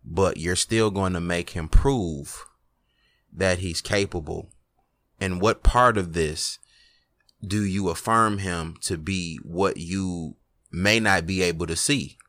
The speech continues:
in those moments of question where you know you feel a way and you may not see exactly what he's saying, but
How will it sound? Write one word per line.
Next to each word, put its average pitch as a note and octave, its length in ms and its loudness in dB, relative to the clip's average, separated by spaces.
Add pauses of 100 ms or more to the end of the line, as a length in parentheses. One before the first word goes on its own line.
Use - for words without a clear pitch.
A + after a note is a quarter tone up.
(320)
in F2+ 160 0
those E2+ 280 0
moments E2 500 -6
of D#2+ 600 -2 (580)
question F#2+ 600 -2
where F2 540 0
you G2+ 280 -4
know G2+ 240 4
you F#2+ 200 -4
feel B2 300 0
a G2+ 60 2
way D#2+ 400 -4 (640)
and E2+ 580 -2 (800)
you G2+ 280 -2
may G#2+ 200 2
not F#2 280 0
see A#2 360 -2
exactly F2+ 520 0
what F2 200 0
he's E2 160 -4
saying, G2+ 520 -2 (760)
but F#2+ 400 2